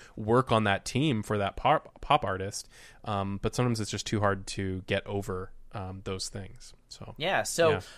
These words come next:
Speaker 2: when, when I'm watching a T V show and I'm getting fully engrossed in the plot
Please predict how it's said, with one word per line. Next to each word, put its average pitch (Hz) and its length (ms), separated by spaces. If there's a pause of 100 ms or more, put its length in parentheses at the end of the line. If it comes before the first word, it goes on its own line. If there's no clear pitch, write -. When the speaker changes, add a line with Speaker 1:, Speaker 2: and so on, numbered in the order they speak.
(120)
Speaker 2:
when, 170 200 (160)
when 175 300
I'm 202 260
watching 151 560
a 123 160
T - 360
V 127 180
show 131 500 (240)
and 123 320
I'm 139 200
getting 127 280
fully 147 540
engrossed 120 600
in 123 180
the 107 80
plot 123 520